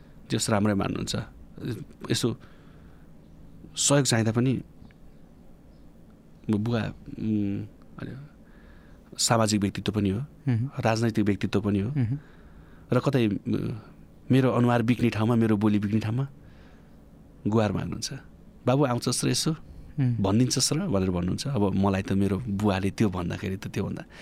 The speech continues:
Speaker 1: योभन्दा ठुलो कुरो मेरो लागि के हुन्छ र? कलाकारितामा लागेर बिग्रियो छोरो।
Speaker 2: मह्म।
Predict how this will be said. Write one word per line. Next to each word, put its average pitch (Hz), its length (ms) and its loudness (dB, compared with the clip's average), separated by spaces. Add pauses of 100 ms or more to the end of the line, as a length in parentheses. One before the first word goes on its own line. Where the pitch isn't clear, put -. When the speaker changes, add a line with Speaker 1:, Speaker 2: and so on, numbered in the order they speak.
(200)
Speaker 1:
योभन्दा 98 220 0
ठुलो - 220 -4
कुरो - 180 -8
मेरो - 160 -8
लागि - 160 -12
के - 160 -12
हुन्छ 135 240 -8
र? 127 160 -10 (640)
कलाकारितामा 107 500 0
लागेर 101 480 -6 (1800)
बिग्रियो 110 360 0
छोरो। - 380 -8 (300)
Speaker 2:
मह्म। 127 160 0